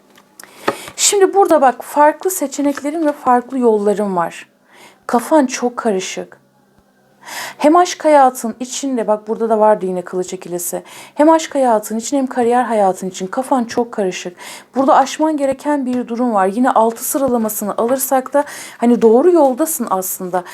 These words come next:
Kalben de, mantiken, e, mantıken de yani il-, em, burada,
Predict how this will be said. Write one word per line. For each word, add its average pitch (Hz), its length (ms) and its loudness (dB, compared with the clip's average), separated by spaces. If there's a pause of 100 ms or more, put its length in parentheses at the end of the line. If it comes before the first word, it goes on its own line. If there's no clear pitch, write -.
(240)
Kalben 277 560 2
de, 190 160 0
mantiken, 226 800 -2
e, 190 80 0
mantıken 208 680 0
de 185 40 0
yani 196 260 0
il-, 202 320 -8
em, 202 480 -4
burada, 220 300 2